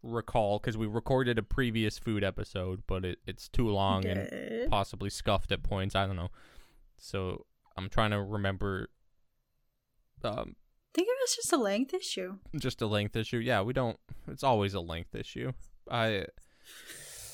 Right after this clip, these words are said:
Speaker 1: <laughs> food.
Speaker 2: <laughs>
Speaker 1: Give me, give me. Okay, I told you a comfort food of mine.
Speaker 2: Yeah.
Speaker 1: Give me a comfort food of yours.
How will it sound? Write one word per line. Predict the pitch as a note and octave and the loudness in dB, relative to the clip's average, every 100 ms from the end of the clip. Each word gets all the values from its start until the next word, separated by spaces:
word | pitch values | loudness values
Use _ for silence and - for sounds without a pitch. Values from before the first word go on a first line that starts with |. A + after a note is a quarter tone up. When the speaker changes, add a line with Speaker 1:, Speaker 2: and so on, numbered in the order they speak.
| - - - - _ _ _ | -18 -20 -20 -20 _ _ _
Speaker 1:
<laughs> | - - - F3+ E3 - - - - G#3+ - - - - - | -12 -12 -10 -10 -8 -6 -6 -6 2 4 6 4 2 -10 -8
food. | F3+ F#3 D3 B2+ C#3 - - - | 0 2 2 0 10 12 12 8
Speaker 2:
<laughs> | - - C3+ | -12 -16 -2
Speaker 1:
Give | D3 D#3+ | 2 8
me, | - D#3+ | 8 8
give | C3 D#3 | 2 2
me. | D#3+ C#3 | 4 2
Okay, | B2+ G#2 | 4 6
I | C3 | 6
told | D#3+ D3+ D3+ | 4 0 0
you | C3 | 0
a | |
comfort | - C3+ A2+ A#2 | 0 -2 0 -2
food | A2 G#2+ G2+ | -2 -2 -2
of | G2 | -2
mine. | G2+ F#2+ A#2 - - - - - - - - - _ _ _ - - _ - | -2 0 -2 -4 -16 -20 -20 -20 -20 -20 -20 -20 _ _ _ -20 -20 _ -8
Speaker 2:
Yeah. | B3+ A3+ A#3 A3+ A3+ A3 - - - - _ _ _ _ - | -4 -4 -2 0 0 -4 -8 -16 -16 -20 _ _ _ _ -8
Speaker 1:
Give | G#2+ A#2 | 0 0
me | A#2+ | 0
a | |
comfort | A#2+ C3 B2+ C3+ B2 | -2 -2 -2 -4 -2
food | - C3+ | -2 0
of | B2+ | 0
yours. | B2 D3+ - - | -2 -4 -4 -10